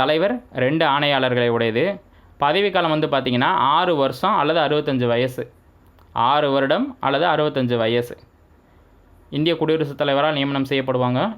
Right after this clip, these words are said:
இது ரொம்ப முக்கியமான கேள்வி. சரி சார், இந்திய தேர்தல் ஆணையத்தோட பணி என்ன அப்படின்னு பார்த்தீங்கன்னா, எம்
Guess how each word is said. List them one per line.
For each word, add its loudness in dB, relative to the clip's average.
இது -2
ரொம்ப -2
முக்கியமான 0
கேள்வி. -2
சரி 2
சார், 2
இந்திய 0
தேர்தல் 2
ஆணையத்தோட 0
பணி 0
என்ன -2
அப்படின்னு 0
பார்த்தீங்கன்னா, -2
எம் -2